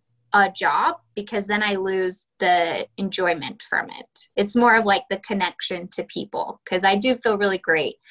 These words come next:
that I get to connect. It, I'm so grateful that I get to connect with all these people. You know, they often use the term influencer, and I say all the time, I don't feel like I'm so much an influencer as much as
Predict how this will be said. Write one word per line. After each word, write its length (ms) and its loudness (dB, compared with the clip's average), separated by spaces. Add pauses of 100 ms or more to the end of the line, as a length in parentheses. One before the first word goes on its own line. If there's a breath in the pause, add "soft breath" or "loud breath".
(460 loud breath)
that 120 6
I 120 4
get 200 -2
to 120 -4
connect. 480 -4
It, 260 -6
I'm 160 0
so 300 0
grateful 360 0
that 140 2
I 80 0
get 140 -2
to 80 -10
connect 340 -6
with 160 -8
all 140 2
these 220 -6
people. 360 2
You 120 6
know, 120 8
they 100 6
often 360 4
use 180 -4
the 80 -6
term 280 -6
influencer, 840 -2 (480)
and 100 2
I 100 0
say 180 0
all 100 2
the 100 -2 (100)
time, 300 2 (160)
I 140 2
don't 160 -4
feel 120 -10
like 180 -4 (120)
I'm 300 -4
so 220 -10
much 220 -10
an 160 -8
influencer 800 0
as 160 0
much 200 -2
as 120 -6